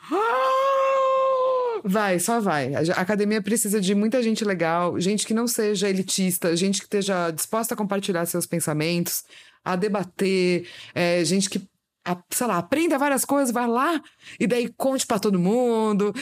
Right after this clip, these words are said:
e em contar vai descobrir que descobriu várias coisas erradas, daí muda tudo.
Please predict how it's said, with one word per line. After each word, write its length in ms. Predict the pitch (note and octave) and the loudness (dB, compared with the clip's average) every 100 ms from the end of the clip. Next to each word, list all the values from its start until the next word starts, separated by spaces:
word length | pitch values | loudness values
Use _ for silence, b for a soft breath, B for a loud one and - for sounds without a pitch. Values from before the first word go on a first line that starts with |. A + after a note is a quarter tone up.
| B | B
e 220 | A#3 A#3+ | 0 2
em 80 | B3+ | 0
contar 380 | B3 A3 G#3 A3+ | 0 0 0 0
vai 100 | A3 | 0
descobrir 380 | G3+ - G3 G#3+ | 0 -2 0 0
que 180 | G#3 G3 | 0 -2
descobriu 340 | - G3+ G3 | 0 0 0
várias 220 | G3+ G#3 | 0 -2
coisas 220 | G3+ F#3 E3 | 0 0 0
erradas, 680 | A3 A#3+ G#3+ G#3 F#3+ F#3 F#3 | 0 0 0 0 0 0 0
daí 200 | A3 G#3+ | 0 0
muda 320 | G3 A3+ F#3 | 0 0 0
tudo. 640 | F#3 B3 A#3+ G#3+ F#3+ F3 | 0 0 2 0 0 -2